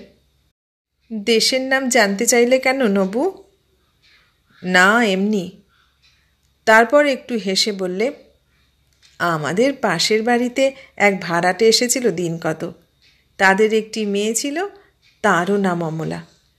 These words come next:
প্রায় আমারই বয়সী হবে মেয়েটা। মধ্যে সে আমার কাছে আঁকও শিখেছিল কদিন।" "তার দেশ কোথায়?"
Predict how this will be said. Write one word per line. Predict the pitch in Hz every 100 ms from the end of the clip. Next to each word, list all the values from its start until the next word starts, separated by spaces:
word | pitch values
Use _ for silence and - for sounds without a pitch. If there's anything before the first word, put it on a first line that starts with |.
| _ _ _ _
প্রায় | - 170 185 277
আমারই | 220 196 196 247
বয়সী | 214 175 175 226
হবে | 226 185 170
মেয়েটা। | 165 160 165 170 _ _ _ _ _ _ _ _ -
মধ্যে | 180 156 - 220 240
সে | 254 - 269
আমার | 262 190 180 185
কাছে | - 220 - 262 262 - _ -
আঁকও | 196 180 175 254
শিখেছিল | 247 185 170 220 226 190
কদিন।" | 180 170 170 170 - _ _ _ _ _ _ _ _ _ _ _ _ _ _ _ _ _ _ _ _ _
"তার | - 208 233 240
দেশ | 269 277 -
কোথায়?" | 220 180 135